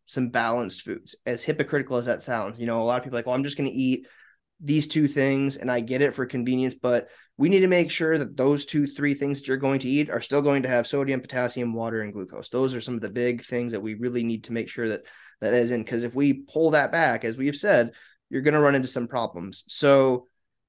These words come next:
Joe, I, I'm gonna throw it back to you. Let's talk more about potassium. Have you had that conversation with any of your clients about potassium? And if not, let's just use this opportunity to let people know more about potassium.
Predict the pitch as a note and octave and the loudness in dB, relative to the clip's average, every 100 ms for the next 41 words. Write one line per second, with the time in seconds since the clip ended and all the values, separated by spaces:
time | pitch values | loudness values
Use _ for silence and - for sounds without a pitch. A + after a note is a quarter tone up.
0 | _ C3 C#3+ D3 C3+ C3+ C#3+ C3+ C#3+ C3+ | _ 0 4 4 4 0 -2 0 0 0
1 | C3 D#3 E3 C3+ B2+ - A#2+ A2 G#2 A#2 | 0 2 2 2 -4 -8 -10 -8 -4 -4
2 | B2 - D3 D3 C#3+ C3 A#2 A2+ - G#2 | -6 -6 -8 -4 -2 0 0 -2 -4 -12
3 | - F#2 G2+ - G#2 G#2+ A#2 A#2+ _ _ | -12 -12 -12 -10 -8 -6 -8 -10 _ _
4 | _ _ - A2 A2 C3+ D3+ C3 - A#2+ | _ _ -12 -12 -4 2 2 2 -2 -8
5 | A#2 A2 A2 G#2 A2+ A2+ G#2+ G#2+ A2 G#2 | -8 -6 -8 -8 -10 -10 -10 -8 -8 -10
6 | - G#2+ G#2 F#2+ G#2 G2+ - G2+ G#2 A#2+ | -12 -12 -12 -8 -8 -8 -10 -8 -8 -6
7 | A#2 A2+ C3 C3+ C3 A2+ A2+ A#2 A2+ B2+ | -6 -2 0 -2 -2 -4 -4 -4 -6 -8
8 | A#2 A#2 A#2 A2+ A#2 A2+ A2+ A#2 A2+ A2 | -6 -6 -6 -6 -8 -10 -10 -8 -6 -2
9 | A2+ - A#2+ A#2 A#2 A2 A2 A2 G2+ G#2+ | -4 -4 -8 -6 -4 -4 -4 -4 -6 -6
10 | G#2+ - - - - - | -6 -6 -10 -10 -16 -20